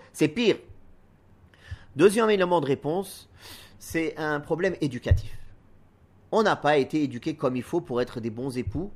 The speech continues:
et des bonnes épouses. Les parents n'ont pas fait totalement leur devoir.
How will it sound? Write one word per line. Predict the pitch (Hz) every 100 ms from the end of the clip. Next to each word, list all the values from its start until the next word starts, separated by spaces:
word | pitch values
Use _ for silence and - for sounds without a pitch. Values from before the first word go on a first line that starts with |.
| - -
et | -
des | 175 127
bonnes | 120 107
épouses. | 104 - 95 - - - - _ - _ - 113
Les | 170
parents | 170 143 139 151 156
n'ont | 127
pas | 143
fait | 131 147 135 -
totalement | 151 147 135 127
leur | 123 110
devoir. | 110 113 175 -